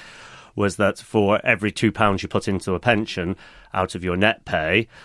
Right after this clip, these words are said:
uh, the government would top it back up by one pound, so this uniform tax relief. Um, it doesn't save the Exchequer any money, so it doesn't give any money to spend on other projects, which may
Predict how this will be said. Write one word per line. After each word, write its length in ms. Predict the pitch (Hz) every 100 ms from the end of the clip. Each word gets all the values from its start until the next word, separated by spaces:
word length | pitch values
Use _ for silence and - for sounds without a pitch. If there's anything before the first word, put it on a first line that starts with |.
| -
uh, 160 | 101 95
the 120 | 92
government 360 | 101 98 98 104
would 120 | -
top 200 | 104 110
it 80 | 101
back 200 | 92 110
up 120 | 101
by 160 | 95
one 280 | 95 120 107
pound, 320 | 92 85 82
so 100 | -
this 220 | 92 92 120
uniform 680 | 101 104 101 - 92 92
tax 460 | - - 110 - -
relief. 580 | 95 107 95 78 - - - - - -
Um, 360 | 104 98 101 131
it 160 | 120
doesn't 320 | 139 143 139
save 300 | - 120 110
the 120 | 101 104
Exchequer 520 | - - 165 110 95
any 160 | 90
money, 420 | 85 80 85 170 -
so 160 | 101 110
it 140 | 101
doesn't 260 | 107 113 113
give 220 | 104 104
any 180 | 113 107
money 300 | 104 107 98
to 100 | -
spend 400 | - 113 104 101
on 140 | 101 -
other 220 | 117 90
projects, 720 | - 143 104 85 82 - -
which 280 | 107 101 -
may 340 | 117 107 101